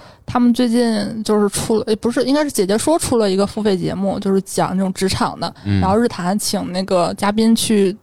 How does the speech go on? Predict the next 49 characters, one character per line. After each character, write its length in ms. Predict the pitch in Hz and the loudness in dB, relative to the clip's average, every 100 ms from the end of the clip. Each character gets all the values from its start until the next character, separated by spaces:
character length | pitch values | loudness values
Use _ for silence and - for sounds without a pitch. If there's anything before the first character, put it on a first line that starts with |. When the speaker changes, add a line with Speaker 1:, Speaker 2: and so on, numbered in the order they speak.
| _ | _
Speaker 1:
做 160 | 247 214 | -2 0
了 80 | |
一 40 | 208 | 0
个 40 | |
推 180 | 208 294 | 0 0
广， 220 | 233 170 | 0 0
对 100 | 185 | 0
这 80 | 196 | 0
个 120 | 196 | 0
付 120 | - | 0
费。 240 | 196 190 202 _ | -2 -2 -4 _
Speaker 2:
嗯， 200 | - 95 - | -4 -4 -4
嗯。 140 | 82 - - _ _ _ | -10 -12 -16 _ _ _
Speaker 1:
这 120 | - | -2
种 160 | 294 208 | 0 0
职 160 | 220 277 | -2 -2
场 240 | 311 202 | -2 0
类 120 | 202 | 2
的 120 | 202 | 0
节 160 | 196 185 | 0 0
目， 100 | 196 | 0
可 200 | - 190 | 0 -2
能 220 | 175 202 - - _ - | 0 0 -2 -12 _ -4
大 120 | 269 | 0
家 160 | 254 | 0
会 140 | 254 254 | 0 0
觉 180 | 196 190 | 2 2
得 100 | 208 | 2
更 200 | 240 226 | 2 2
偏 340 | - 226 226 226 | 2 2 2 2
知 120 | 240 | 0
识 120 | 240 | 0
付 120 | 226 | -2
费， 160 | 220 220 | -2 0
但 160 | 262 | 2
我 80 | 262 | 0
觉 140 | 185 185 | 2 2
得 100 | 208 | 2
播 220 | - 302 | 0 -2
客 220 | - 339 | 0 0
的 120 | 214 | 0
特 220 | - 220 | 0 0
点 260 | 190 160 - | 2 0 0
就 160 | 202 202 | 0 0
是 80 | 202 | 0
相 200 | 262 302 | 0 2
对 120 | 294 | 0
来 180 | 175 180 | 0 0
讲， 260 | 190 - | -2 -4